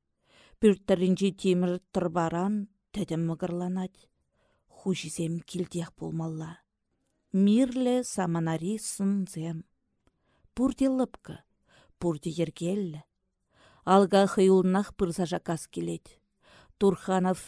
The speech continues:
ҫаплах тӑватчӗ пулете хапхаран инчех темар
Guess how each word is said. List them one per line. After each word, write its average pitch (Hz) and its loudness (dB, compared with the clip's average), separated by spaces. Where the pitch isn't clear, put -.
ҫаплах 180 -2
тӑватчӗ 196 -4
пулете 185 2
хапхаран 170 -2
инчех 175 -4
темар 165 -4